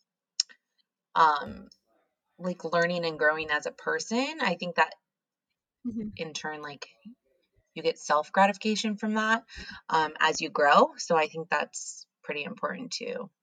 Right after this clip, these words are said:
Speaker 1: to be happy.
Speaker 2: Love
Speaker 1: Oh,
Speaker 2: that.
Speaker 1: also
Speaker 2: Yeah,
Speaker 1: tacos and
Speaker 2: that's
Speaker 1: sushi, that doesn't, that helps too. <laughs>
Speaker 2: <laughs> Well, I mean, of course. I mean, you gotta have some tacos and sushi.
Speaker 1: Yeah, that helps. <laughs>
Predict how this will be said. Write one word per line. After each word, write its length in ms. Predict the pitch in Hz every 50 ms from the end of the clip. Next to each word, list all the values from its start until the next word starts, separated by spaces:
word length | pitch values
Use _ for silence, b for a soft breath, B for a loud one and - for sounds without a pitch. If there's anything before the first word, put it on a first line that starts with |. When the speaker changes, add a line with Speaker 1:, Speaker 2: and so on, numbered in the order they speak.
| _ _ -
Speaker 1:
to 80 | - -
be 80 | - -
happy. 480 | - 143 - - - - - 175 - _ _ _ _ _ _ _ _ _ _ _ _ _ _ _ _ _ _ _ _ _ _ _ _ _ _ _ _ _ _ _ _ _ - - - - - _ _
Speaker 2:
Love 260 | 220 196 196 202 196
Speaker 1:
Oh, 40 | 180 180
Speaker 2:
that. 140 | 170 160
Speaker 1:
also 300 | 180 214 269 269 - 233 202 -
Speaker 2:
Yeah, 320 | 196 175 139 - 180 175
Speaker 1:
tacos 60 | 170
and 120 | 175 170 165
Speaker 2:
that's 100 | - 175
Speaker 1:
sushi, 340 | 165 160 - - 147 147
that 220 | 143 151 151 151 - -
doesn't, 280 | - 165 151 143 143 - -
that 260 | - 165 170 - -
helps 320 | - - - - - - -
too. 120 | - - - -
<laughs> 100 | 226 -
Speaker 2:
<laughs> 1400 | 311 - - - - 427 - - 523 539 - - 571 571 - - - - - - - - - - - - - -
Well, 320 | 226 233 240 240 233 226 -
I 140 | 220 214
mean, 260 | 220 220 220 214 202 196
of 180 | 190 190 - -
course. 840 | - - - - 180 208 285 359 294 226 214 214 226 247 247 -
I 80 | 208 190
mean, 140 | 185 190 190
you 120 | 185 180
gotta 240 | 190 190 - - 196
have 320 | 185 185 185 190 185 175
some 260 | - - 185 180 180 175
tacos 460 | - - 190 180 - - 180 180 180 180
and 100 | 175 180
sushi. 220 | - 190 190 208
Speaker 1:
Yeah, 320 | 180 180 - - 262 - 208 202 - 466 466 -
that 160 | - - - -
helps. 420 | - 165 156 - - - - -
<laughs> 0 | _